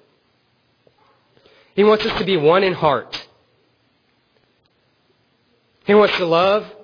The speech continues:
He wants us to love everyone unconditionally. And the only way we can do that is through Jesus Christ, 'cause He is love. I myself am not capable of loving at all.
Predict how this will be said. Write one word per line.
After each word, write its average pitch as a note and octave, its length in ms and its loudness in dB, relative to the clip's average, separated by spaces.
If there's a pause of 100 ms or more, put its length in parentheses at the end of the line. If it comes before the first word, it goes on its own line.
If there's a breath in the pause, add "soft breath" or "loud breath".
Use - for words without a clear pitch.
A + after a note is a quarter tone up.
(140)
He F3+ 80 -6
wants F#3+ 300 0
us G#3 380 -2
to A#3+ 100 -4
love D3 400 -2 (380 loud breath)
everyone F#3+ 380 2
unconditionally. E3 920 -4
And E3+ 140 -2
the G3 60 2
only A3+ 420 0
way A#3 220 2
we A3+ 120 -4
can A3+ 160 -4
do A3 140 -2
that C#3+ 280 0 (320 loud breath)
is E3+ 220 0
through F#3+ 460 -2
Jesus D#3+ 340 -2
Christ, - 600 -4 (720)
'cause F3 220 -2
He F#3+ 200 -8
is F#3+ 260 -2 (140)
love. C#3 400 -4 (2250)
I G#3+ 280 0
myself E3+ 520 -2
am E3 120 -2
not E3+ 200 -2
capable E3 440 -4
of C#3+ 100 -6
loving C3+ 380 -6 (420 soft breath)
at C#3+ 160 -2
all. A#2+ 300 -6